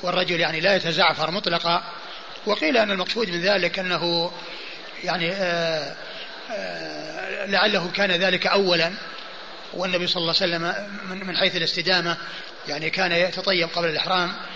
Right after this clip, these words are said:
ويستديمه بعد الإحرام، وقد جاء ذلك في حجة الوداع،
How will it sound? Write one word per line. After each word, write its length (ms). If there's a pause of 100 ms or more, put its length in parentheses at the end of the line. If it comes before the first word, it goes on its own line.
(280)
ويستديمه 720
بعد 180
الإحرام، 460 (420)
وقد 160
جاء 180
ذلك 300
في 120
حجة 280
الوداع، 480